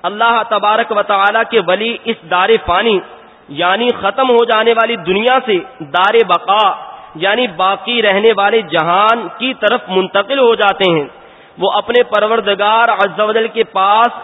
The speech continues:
زندہ ہیں، انہیں رزق دیا جاتا ہے اور خوش و خرم ہیں، لیکن لوگوں کو اس کا شعور نہیں۔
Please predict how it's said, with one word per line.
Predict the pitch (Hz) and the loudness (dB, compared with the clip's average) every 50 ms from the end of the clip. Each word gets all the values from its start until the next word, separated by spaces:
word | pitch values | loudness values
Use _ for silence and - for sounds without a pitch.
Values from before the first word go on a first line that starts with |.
| 196 156 | -12 -6
زندہ | 139 170 185 190 185 226 240 233 220 | -4 -2 -2 0 0 2 2 2 2
ہیں، | 185 156 151 - - - - - | 2 0 0 -2 -8 -16 -6 -4
انہیں | 190 202 196 214 233 240 185 | -2 0 2 2 2 2 2
رزق | 180 240 202 220 - 208 | 2 -2 -2 -4 -8 -10
دیا | 190 175 190 190 220 214 | -10 -8 -4 -2 -2 0
جاتا | 196 185 175 175 175 - 226 233 214 | 0 0 0 0 0 0 0 2 2
ہے | 196 170 160 - - - - - - - - - - | 0 0 -2 -6 -12 -18 -20 -20 -20 -20 -18 -4 -2
اور | 180 202 226 247 | 0 0 2 2
خوش | 233 - 175 208 202 - - 233 | 0 0 -2 -4 -4 -2 0 0
و | 240 233 | 0 0
خرم | - - 190 220 254 247 | 0 -2 -2 0 0 2
ہیں، | 220 - - - - - - - - - - - | 0 0 -2 -4 -8 -16 -20 -20 -20 -20 -20 -16
لیکن | - 156 180 202 226 226 - 277 277 262 | -12 -6 -2 -2 -2 0 0 -2 -2 -2
لوگوں | 220 202 196 202 214 220 214 247 247 233 | -2 -2 0 0 2 2 4 2 2 2
کو | 240 247 247 247 254 247 | 2 2 4 4 4 2
اس | 208 202 - - - | -2 -6 -10 -10 -4
کا | - 214 220 240 240 - - | -2 0 0 0 0 -2 -4
شعور | 190 170 160 175 190 196 202 196 | -2 -2 0 0 0 0 0 0
نہیں۔ | 180 160 147 147 151 170 175 160 139 - - - | 0 0 -2 0 0 0 0 0 -2 -6 -12 -20